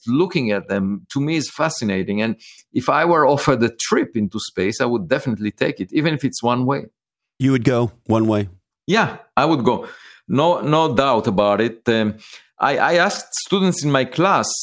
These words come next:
Speaker 1: um, whether they would take such a trip if an alien, uh, ship came over and suggested them, uh, to join. And, uh, they all said yes, as long as they can share their experience,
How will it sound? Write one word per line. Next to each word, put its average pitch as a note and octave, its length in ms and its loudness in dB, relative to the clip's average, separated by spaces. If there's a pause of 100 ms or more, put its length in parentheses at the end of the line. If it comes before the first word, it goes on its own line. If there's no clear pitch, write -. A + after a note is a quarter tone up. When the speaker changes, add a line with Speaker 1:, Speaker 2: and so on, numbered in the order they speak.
Speaker 1:
um, G#2+ 300 2 (480)
whether A#2+ 360 2
they A#2+ 100 4
would A2+ 240 0
take B2+ 180 2
such A2+ 240 -4
a G#2 40 -8
trip D3+ 320 0
if C#3+ 180 0
an G#2+ 220 2
alien, A2 540 2
uh, G2+ 140 2
ship - 440 -2
came A2 260 0
over B2 260 0
and A2 140 2
suggested G#2 560 -4
them, D3 300 -2 (420)
uh, G#2 140 2
to G2+ 140 -4
join. A2+ 560 2
And, G2+ 220 2 (420)
uh, G2+ 440 2
they C#3+ 320 0 (260)
all G3 200 2
said F#3 380 0
yes, D3+ 460 2
as C3 200 0
long C#3 260 2
as C3 180 0
they B2 160 2
can A#2 240 0
share C#3+ 460 0
their B2 200 2
experience, B2 880 -2